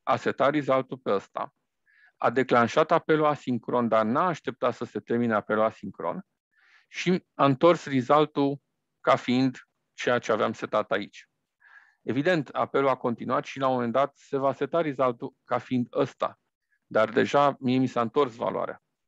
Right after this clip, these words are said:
și am, am consumat-o. Deci, în continuare,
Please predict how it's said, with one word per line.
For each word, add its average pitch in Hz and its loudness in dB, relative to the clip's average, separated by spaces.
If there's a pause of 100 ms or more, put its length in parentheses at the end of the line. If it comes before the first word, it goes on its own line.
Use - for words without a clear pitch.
și - -4
am, 98 0
am 110 2
consumat-o. 104 2 (960)
Deci, - 0 (260)
în 123 2
continuare, 135 4